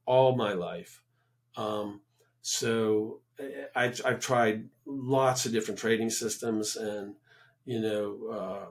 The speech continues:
have a lot of insight into a lot of things. And I'm able to program my insight into the market, into my, uh, databases, you know,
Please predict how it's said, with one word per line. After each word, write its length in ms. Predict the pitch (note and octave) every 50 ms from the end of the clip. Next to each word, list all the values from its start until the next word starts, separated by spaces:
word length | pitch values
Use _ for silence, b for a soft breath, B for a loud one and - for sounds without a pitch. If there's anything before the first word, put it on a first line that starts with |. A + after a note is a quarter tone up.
| - _ _ _
have 680 | - - - A2+ A2+ A2+ A2 G#2+ G#2 G2+ - - - - _ _ _ _ _ _ _ _ _ _ _ _ _ _ -
a 60 | A#2+
lot 240 | A#2 B2+ B2+ B2 A2+
of 60 | A2
insight 400 | B2+ B2+ B2+ B2+ - G#2 G#2 G2+
into 200 | G#2 G#2 - G#2+
a 40 | G#2+
lot 180 | G#2+ G2+ G#2
of 80 | G2+ -
things. 220 | A#2 A2+ A2+ -
And 140 | B2+ C3 C#3
I'm 140 | D#3 E3+ F3
able 240 | E3+ E3 D#3 D#3 D3
to 100 | C#3 D3+
program 540 | - - - D#3+ D#3 D#3+ C#3+ D3 B2+ B2 A#2
my 300 | A#2 A#2+ A#2+ B2+ C3 B2+
insight 580 | B2+ C#3 C3 C3+ C3+ - - A2 G#2 G#2 G2+ - -
into 260 | A#2+ A2 A2 - A2
the 80 | G2+ G2+
market, 340 | F#2 F#2 F#2 - - - - - _
into 260 | C3+ B2 A#2 - C3+
my, 260 | A#2 A2+ G#2+ G#2+ G#2+ G#2+ G#2+ A2 A#2
uh, 160 | A2 G#2 G2
databases, 760 | F#2 - G#2+ G#2 G2+ F#2+ - F#2 F2+ - - G#2 F#2+ - -
you 80 | G#2
know, 100 | G#2 G#2